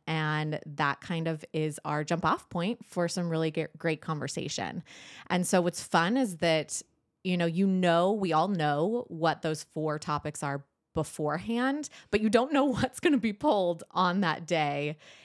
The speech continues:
And so it allows you to be somewhat prepared, but not be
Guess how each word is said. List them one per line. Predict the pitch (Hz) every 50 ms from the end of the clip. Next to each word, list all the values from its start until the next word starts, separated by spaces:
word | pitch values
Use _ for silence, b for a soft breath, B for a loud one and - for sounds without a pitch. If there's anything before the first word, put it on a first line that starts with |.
| B B _ -
And | 180 175 175 180 -
so | - 202 185 180 175 170 165 165 165 165 151 - - _ _ _ _ _ -
it | 185 185 185
allows | 190 185 190 170 160 151 151 160 160 185 208 220 233 208 - 196
you | 170 170 180 190 185 175
to | - - 185
be | 170 165
somewhat | - - 170 156 160 175 - _ - 202 214 208 -
prepared, | - 240 240 277 247 254 277 320 349 277 - -
but | 190 - -
not | 185 180 180 175 180 190 - 185 160 - -
be | 190 180 180 180 175 175 175